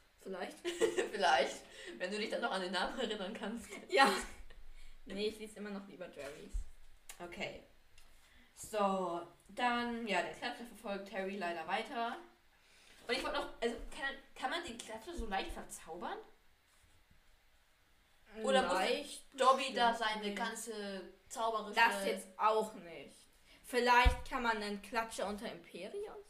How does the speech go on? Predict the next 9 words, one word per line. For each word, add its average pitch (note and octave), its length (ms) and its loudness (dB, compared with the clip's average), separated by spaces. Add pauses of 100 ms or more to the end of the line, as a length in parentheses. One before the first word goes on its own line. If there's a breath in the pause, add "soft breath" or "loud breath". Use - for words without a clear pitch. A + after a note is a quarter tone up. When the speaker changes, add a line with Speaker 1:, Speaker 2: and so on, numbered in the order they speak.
(160)
Speaker 2:
<laughs> - 840 -16
Kann - 140 0
man G#3 220 -2
Dinge E4+ 280 4
unter C4+ 280 2
den A#3 120 -2
Imperius-Fluch F#4 1080 6
Speaker 1:
<laughs> - 0 -
Speaker 2:
machen? G#4+ 220 2